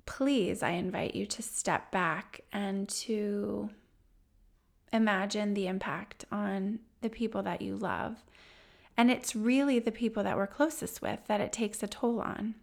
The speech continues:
When I say us, rem-, remember, I'm talking to myself here too, because it's not just like an aha and then I'm over it. It takes work. It takes work to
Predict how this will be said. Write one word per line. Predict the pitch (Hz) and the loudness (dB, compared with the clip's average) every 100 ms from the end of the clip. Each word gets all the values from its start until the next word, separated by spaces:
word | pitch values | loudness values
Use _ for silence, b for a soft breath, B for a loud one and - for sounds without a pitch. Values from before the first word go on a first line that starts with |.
| _ _ _ _ _ _ _ - | _ _ _ _ _ _ _ -2
When | 214 214 | 2 4
I | 220 | 4
say | 226 254 254 | 4 4 6
us, | 254 220 220 - - - | 6 6 2 -8 -12 0
rem-, | 208 202 | 2 2
remember, | 220 214 233 302 247 214 | 0 2 6 6 6 4
I'm | 208 202 | 2 0
talking | - 233 - 269 | -2 -2 2 4
to | 262 | 6
myself | 247 254 254 277 311 | 4 4 2 2 0
here | - 240 220 | 0 0 0
too, | - 285 311 240 226 B B B B B - | -2 2 2 2 0 B B B B B 2
because | 240 240 262 269 | 2 2 2 2
it's | 269 262 - | 2 -2 0
not | 226 208 214 - - | 2 2 2 -2 -2
just | 214 196 202 - - - b b b b - | 2 2 0 -4 -8 -8 b b b b 2
like | 214 202 - | 2 2 0
an | 214 - | 0 4
aha | 339 392 - 440 381 294 214 - | 4 6 6 8 10 10 8 6
and | 214 214 | 4 6
then | 214 208 214 202 - | 6 6 2 0 4
I'm | 226 | 6
over | 220 269 269 | 8 6 6
it. | - - - - - | 4 2 -4 -12 0
It | 240 | 2
takes | 233 254 226 - | 2 0 0 -2
work. | 208 - - - - _ _ | -2 -2 -2 -12 -20 _ _
It | 220 214 | -6 -6
takes | - 240 240 214 | -2 -2 -2 -4
work | 208 202 202 - - | 0 0 0 -8 -8
to | - 226 208 190 208 | -4 0 2 2 -2